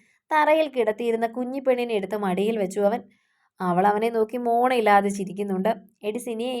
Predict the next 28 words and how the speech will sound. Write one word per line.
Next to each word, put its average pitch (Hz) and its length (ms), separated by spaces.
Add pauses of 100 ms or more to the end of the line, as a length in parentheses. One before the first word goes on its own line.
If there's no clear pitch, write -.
(200)
അമ്മച്ചി 220 300
ചക്ക 226 300
വിതരണം 254 400
കഴിഞ്ഞ് 226 260
വരാൻ 214 300
രണ്ട് 226 340
മണിക്കൂർ 214 400
എടുക്കും. 196 280 (440)
നീ 277 120
ഇത്തിരി 269 220
കട്ടൻ 233 340
ചായ 254 240
ഇങ്ങ് 240 180
എടുത്തേ," 220 240 (460)
സെബാസ്റ്റ്യൻ 220 600
പറഞ്ഞു. 208 320 (440)
സിനി 240 260
ഉടനെ 226 320
അകത്തേക്ക് 214 460
പോയി. 202 240 (580)
"നിങ്ങൾ 294 240
വല്ലതും 240 280
കഴിച്ചായിരുന്നോ?" 190 720 (160)
തിണ്ണയിൽ 247 460
വന്നിരുന്നു 220 480 (100)
കൊണ്ട് 190 300 (180)
സിമി 214 320
ചോദിച്ചു. 190 420